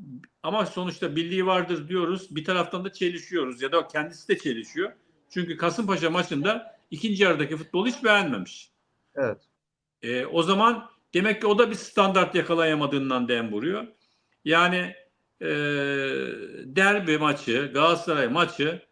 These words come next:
Speaker 1: hem Mourinho için hem de Fenerbahçe için bir test maçı olacak. En azından Mourinho'yu biz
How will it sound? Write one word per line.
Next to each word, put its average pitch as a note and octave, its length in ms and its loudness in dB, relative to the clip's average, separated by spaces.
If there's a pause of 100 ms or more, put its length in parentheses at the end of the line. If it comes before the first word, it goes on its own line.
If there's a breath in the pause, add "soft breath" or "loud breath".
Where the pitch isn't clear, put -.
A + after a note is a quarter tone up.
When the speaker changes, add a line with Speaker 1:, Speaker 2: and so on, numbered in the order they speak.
(280)
Speaker 1:
hem F#3+ 180 2
Mourinho F3+ 440 2
için F3 280 -4
hem F3+ 220 0
de D#3+ 100 2
Fenerbahçe E3 580 0
için A#3 220 -4
bir G3+ 80 -4
test F#3 240 0
maçı B2 260 -4
olacak. F#2+ 260 -10
En E3 100 -2
azından G#3+ 340 2
Mourinho'yu G#3 540 4
biz F#3 300 -4